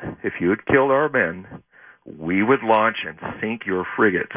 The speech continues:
And there you have it. So it doesn't take a lot of people. And there's enough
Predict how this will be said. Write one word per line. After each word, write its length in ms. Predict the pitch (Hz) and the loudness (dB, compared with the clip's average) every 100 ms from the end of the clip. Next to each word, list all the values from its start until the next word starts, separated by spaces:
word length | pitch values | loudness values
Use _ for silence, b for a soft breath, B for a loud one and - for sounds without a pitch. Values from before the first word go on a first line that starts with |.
| - | -6
And 920 | - - - - - - - - 87 | -4 -4 -2 0 0 0 -4 -4 2
there 180 | 95 92 | 4 4
you 140 | 87 92 | 2 2
have 260 | 101 87 | 2 2
it. 100 | - _ _ b b b - | -4 _ _ b b b -6
So 80 | 104 | 0
it 80 | 104 | 2
doesn't 260 | 151 156 - | 0 0 2
take 200 | 165 147 | 2 2
a 40 | |
lot 220 | 127 98 | 4 4
of 120 | 85 - | 2 -2
people. 320 | 69 - 64 | -6 -4 -8
And 420 | - - - 92 90 | -4 -4 -6 -2 2
there's 180 | 95 | 2
enough 260 | 104 110 | 2 2